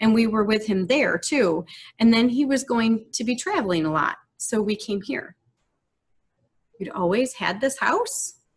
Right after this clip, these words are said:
"Yes, but we used to live in it just in the summer." "And you don't know where your father was sent?" "No. At first we got lots of letters. Mother and Father always wrote each other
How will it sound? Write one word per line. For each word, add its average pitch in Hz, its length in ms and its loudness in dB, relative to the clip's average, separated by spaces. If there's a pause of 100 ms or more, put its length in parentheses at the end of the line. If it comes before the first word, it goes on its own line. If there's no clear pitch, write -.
(440)
"Yes, 175 520 -2 (320)
but 269 100 6
we 277 160 4
used 427 280 4
to 226 60 0
live 202 220 2
in 180 160 0
it 175 260 -4
just 214 320 -2
in 170 120 -2
the 156 80 -4
summer." - 500 -10 (1400)
"And 196 140 -4
you 196 100 0
don't 196 320 -2
know 240 120 0
where 233 200 0
your 175 160 -4
father 170 420 -4
was 185 200 -6
sent?" 247 420 -2 (1400)
"No. 226 460 2 (420)
At 247 160 -6
first 415 280 2
we 262 80 -2
got - 200 0
lots 254 280 2
of 170 120 -4
letters. 190 560 0 (360)
Mother 214 280 2
and 226 160 2
Father 190 380 -2
always 190 340 -2
wrote 180 180 -2
each 214 160 -8
other 190 220 -8